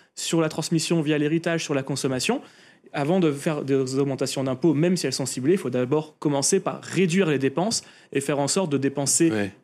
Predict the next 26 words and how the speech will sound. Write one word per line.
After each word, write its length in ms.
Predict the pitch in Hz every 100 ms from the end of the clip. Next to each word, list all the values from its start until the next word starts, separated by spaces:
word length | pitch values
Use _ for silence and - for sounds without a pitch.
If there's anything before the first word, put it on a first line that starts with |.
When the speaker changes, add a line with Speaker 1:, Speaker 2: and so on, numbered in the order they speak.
| -
Speaker 1:
moins, 480 | 143 160 165 214 -
mais 180 | 135 135
beaucoup 360 | 127 202 -
mieux 220 | 170 170 202
sur 120 | 143
des 100 | 131
politiques 340 | 143 135 139
publiques 280 | - 139 156
qui 120 | -
souffrent 340 | 123 208 214 165
aujourd'hui, 440 | 143 127 139 190 - -
sur 180 | - 156
la 100 | 147
santé, 460 | 147 131 143 156
sur 160 | - 180
l'éducation, 600 | 151 147 135 127 151 156 -
sur 200 | - 170
la 80 | 151
sécurité, 580 | 151 139 131 127 151 160 - -
sur 160 | - 131
la 80 |
justice. 380 | 120 113 - -
Speaker 2:
Mais 120 | 139 -
est-ce 180 | 143
que, 120 | - 165
euh, 800 | 151 117 107 104 98 95 92